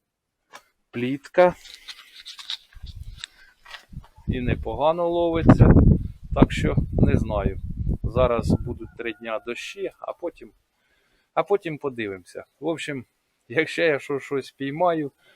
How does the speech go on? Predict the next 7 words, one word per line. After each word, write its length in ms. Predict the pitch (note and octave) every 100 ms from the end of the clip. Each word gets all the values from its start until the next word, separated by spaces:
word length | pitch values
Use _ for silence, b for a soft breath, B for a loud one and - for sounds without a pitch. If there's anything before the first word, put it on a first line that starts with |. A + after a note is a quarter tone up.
| b
хоч 260 | - C3+ -
трошки 400 | D3 C#3+ - B2
якась 340 | A#2 - A2
буде 300 | A2+ B2 A2+
результативна 880 | A2+ G#2+ A2+ - A#2 - A#2 A2 A2
рибалка, 560 | A#2+ E3+ D#3+ - A#2+ - B -
ви 420 | - C#3+ F3